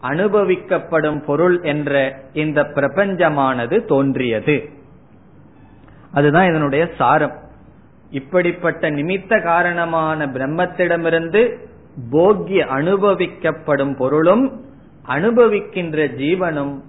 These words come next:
அனைத்தும் தோன்றியது, ஜாயதே.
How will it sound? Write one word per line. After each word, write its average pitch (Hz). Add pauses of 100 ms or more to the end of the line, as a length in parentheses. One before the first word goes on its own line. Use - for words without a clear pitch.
(300)
அனைத்தும் 165
தோன்றியது, 135 (220)
ஜாயதே. 123